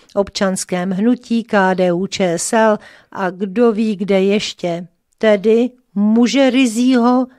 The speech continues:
názorů trvalých a neměnných a přesvědčení nezlomného, připomíná mediální analytik s nadhledem Pithartovu stranickou turistiku a názorovou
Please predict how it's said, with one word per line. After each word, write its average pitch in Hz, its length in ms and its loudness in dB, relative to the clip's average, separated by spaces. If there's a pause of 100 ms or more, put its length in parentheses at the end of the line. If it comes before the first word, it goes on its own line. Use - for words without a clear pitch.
(120)
názorů 190 720 0
trvalých 233 800 0 (280)
a 226 100 -4
neměnných 233 840 2 (260)
a - 80 -6
přesvědčení 247 880 2
nezlomného, 196 920 0 (360)
připomíná 190 680 -2
mediální 233 600 2
analytik 190 720 -4
s 185 60 -6
nadhledem 190 680 0
Pithartovu 185 920 -4 (240)
stranickou 254 840 0
turistiku 240 800 -2
a 190 100 -2
názorovou 196 840 0